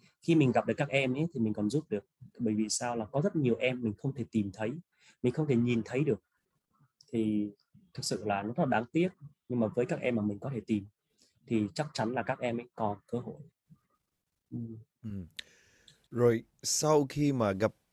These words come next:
Speaker 2: anh Michael đó thì bắt đầu là vị, à, học và anh Michael giúp.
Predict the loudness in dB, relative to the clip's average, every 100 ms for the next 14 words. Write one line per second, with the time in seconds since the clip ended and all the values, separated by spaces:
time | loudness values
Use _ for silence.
0 | -4 -2 0 0 2 4 4 6 4 2
1 | 0 2 2 0 0 2 4 6 4 2
2 | 0 -2 -2 -2 -2 -6 -6 -4 -2 -2
3 | -4 -8 -16 _ _ -2 0 0 _ _
4 | -20 _ -20 _ _ _ -10 -2 2 2
5 | 2 0 -4 -2 0 0 0 2 0